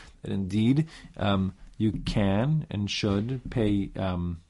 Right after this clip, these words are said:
lenoch-, lenochri tashich. You'll cause the Gentile to accept your interest payment.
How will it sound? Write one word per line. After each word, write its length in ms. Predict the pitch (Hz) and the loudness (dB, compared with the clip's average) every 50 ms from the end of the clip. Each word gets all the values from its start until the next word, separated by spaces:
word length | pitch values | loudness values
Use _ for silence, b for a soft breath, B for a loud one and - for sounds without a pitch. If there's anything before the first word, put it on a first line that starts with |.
| _ _ _ _ _ _ - - _ - - | _ _ _ _ _ _ -20 -20 _ -14 -6
lenoch-, 500 | 104 107 110 107 101 107 117 - - - - | -2 0 2 4 6 6 4 4 0 -6 -4
lenochri 580 | - 110 117 107 110 120 127 - - 123 117 | 0 2 2 6 6 6 6 6 4 2 2
tashich. 640 | 113 - - 101 95 - - - 120 143 147 - - | 2 0 0 0 0 2 2 2 4 6 6 6 6
You'll 160 | 110 101 95 | 6 6 4
cause 420 | - - - 123 117 113 113 107 92 | 4 4 6 6 8 8 6 4 2
the 100 | 101 98 | 0 0
Gentile 440 | 85 101 101 98 98 - 98 92 87 | 0 2 2 2 2 2 2 0 2
to 140 | - - | 2 0
accept 500 | 95 87 - - 113 104 - - - - - - - _ | 0 0 2 2 2 2 2 -2 -12 -20 -20 -20 -16 _
your 220 | - - 90 85 82 | -2 0 2 2 2
interest 280 | 90 95 - - - | 2 0 -2 -4 -2
payment. 280 | - 104 110 143 208 - | 0 2 4 4 2 0